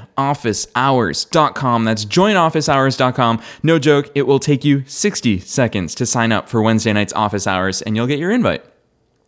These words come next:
So join office hours dot com. That's all I'm gonna say about that. I wanna talk about you and your journey. And here's the thing. I know you have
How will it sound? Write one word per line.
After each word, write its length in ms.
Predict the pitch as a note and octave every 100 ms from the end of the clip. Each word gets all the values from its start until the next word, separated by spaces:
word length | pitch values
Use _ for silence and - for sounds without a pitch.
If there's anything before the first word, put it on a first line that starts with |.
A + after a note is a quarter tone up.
| -
So 240 | - A#2
join 300 | - C3 C#3
office 380 | C3 A#2+ C#3 B2+
hours 260 | A2+ A2+ A2
dot 180 | A2 G2+
com. 200 | C#3+ - - -
That's 120 | - A#3+
all 100 | C4+
I'm 80 |
gonna 140 | C4 A#3+
say 140 | A3
about 200 | F3 D#3
that. 260 | C#3+ C3 - - - - -
I 60 |
wanna 220 | A#3+ D#4 D4
talk 240 | A3+ G#3+
about 260 | G#3+ G3 D#3+
you 400 | F3+ G#3 G#3+ G#3+ - -
and 240 | E3 D#3 C#3
your 540 | D3+ E3 E3+ E3+ E3 - -
journey. 520 | B2 E3 C#3 G#2 C2+ - _
And 180 | C3+ C3
here's 480 | C3 G3+ B3 C#4 A#3
the 160 | C4+ B3+
thing. 340 | E3 G#2 E2 -
I 300 | D3 G3+ A3+
know 300 | A3 G#3+ G3
you 320 | D3+ E3+ G#3
have 300 | F3 E3+